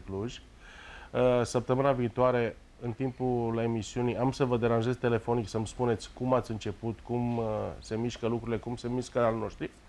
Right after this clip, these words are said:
Dacă obiectivul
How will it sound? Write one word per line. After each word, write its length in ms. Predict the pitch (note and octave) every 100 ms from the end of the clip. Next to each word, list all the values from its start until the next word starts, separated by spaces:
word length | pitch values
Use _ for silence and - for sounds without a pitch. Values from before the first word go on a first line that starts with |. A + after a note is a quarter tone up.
| - - - - - - - - - -
Dacă 360 | B2+ C3+ -
obiectivul 760 | C3 B2+ B2+ - C#3 B2+ B2 A2+